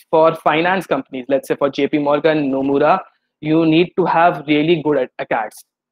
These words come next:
They do not take your C V into entire consideration. Like, for a shortlist into a J P Morgan,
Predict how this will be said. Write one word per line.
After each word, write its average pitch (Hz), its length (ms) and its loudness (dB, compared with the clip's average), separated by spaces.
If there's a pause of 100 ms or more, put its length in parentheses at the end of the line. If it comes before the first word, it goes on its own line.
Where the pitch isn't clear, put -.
(100)
They 170 220 2
do 151 140 -2
not 160 280 -2
take 160 200 -2
your 139 120 -2
C 143 240 -8
V 170 160 -2
into 160 460 -4
entire 139 360 -2
consideration. 139 640 -6
Like, 139 240 -2
for 151 140 0
a - 20 -4
shortlist 147 520 -4
into 165 240 -2
a 160 60 2
J 123 200 -8
P 156 140 -2
Morgan, 160 440 0